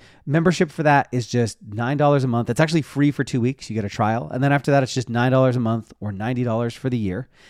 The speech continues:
uh, which is two months free. Um, and it gets you access to all of that, plus hundreds of courses and workshops and more on a bunch of other topics.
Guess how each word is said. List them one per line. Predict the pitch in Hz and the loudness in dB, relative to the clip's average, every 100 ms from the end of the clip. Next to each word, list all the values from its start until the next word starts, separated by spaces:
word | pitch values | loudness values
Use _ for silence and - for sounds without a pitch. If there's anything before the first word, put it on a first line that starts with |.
| - - _ 101 | -20 -20 _ -2
uh, | 101 | -2
which | 98 | -2
is | 101 - | -4 -4
two | - | -2
months | 110 110 | 0 0
free. | - 92 90 90 _ - _ - | -2 -4 -2 -4 _ -20 _ -4
Um, | 113 110 110 _ | -2 -2 -6 _
and | 143 170 | -2 2
it | |
gets | 180 170 | 2 4
you | 175 | 6
access | 170 170 160 | 4 4 -2
to | - - | -2 -2
all | 131 143 | 4 4
of | 127 | 6
that, | 131 123 - | 4 4 0
plus | - 180 165 - | -4 2 2 2
hundreds | 131 - - 170 160 151 127 | -8 -16 -6 -2 2 2 2
of | 110 | -2
courses | - 139 135 131 117 | -2 0 0 0 0
and | 107 | -2
workshops | 117 - 113 107 104 | -2 -2 -2 -2 -4
and | 101 | -4
more | 107 107 101 98 - _ - | -2 0 -2 -4 -12 _ -10
on | 127 | -6
a | |
bunch | 117 104 117 113 123 | -6 -4 -2 -2 -4
of | 101 - | -6 -6
other | 98 90 | -6 -6
topics. | - - 80 - 82 - - | -10 -8 -6 -6 -8 -10 -14